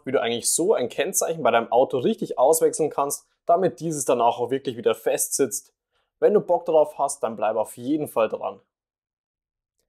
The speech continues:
Um unser Kennzeichen jetzt richtig austauschen zu können, müssen wir erst einmal den Halter hier außenrum entfernen.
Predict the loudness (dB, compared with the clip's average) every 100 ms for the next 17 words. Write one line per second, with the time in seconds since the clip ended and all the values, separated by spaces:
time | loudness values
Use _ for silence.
0 | _ _ _ 0 4 2 2 0 0 -2
1 | 0 0 0 -2 -4 -6 -2 2 2 2
2 | 0 0 -4 -2 -2 -2 0 0 2 0
3 | 2 2 2 2 2 0 0 2 4 2
4 | 0 -4 -6 0 2 2 0 -4 -8 -8
5 | -8 -8 -2 0 0 -2